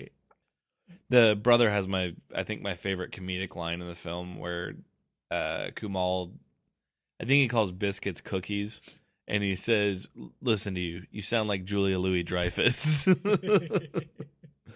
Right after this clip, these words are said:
Speaker 1: Uh, yeah, which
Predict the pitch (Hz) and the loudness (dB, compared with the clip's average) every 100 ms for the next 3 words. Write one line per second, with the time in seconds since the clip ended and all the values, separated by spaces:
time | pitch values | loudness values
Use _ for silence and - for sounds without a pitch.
0 | - _ - - - _ _ _ _ _ | -20 _ -20 -20 -20 _ _ _ _ _
1 | _ _ _ _ _ 123 120 113 - - | _ _ _ _ _ -10 -10 -10 -14 -10
2 | 135 127 123 - - 151 147 - | -6 -4 -6 -10 -6 -4 -2 -4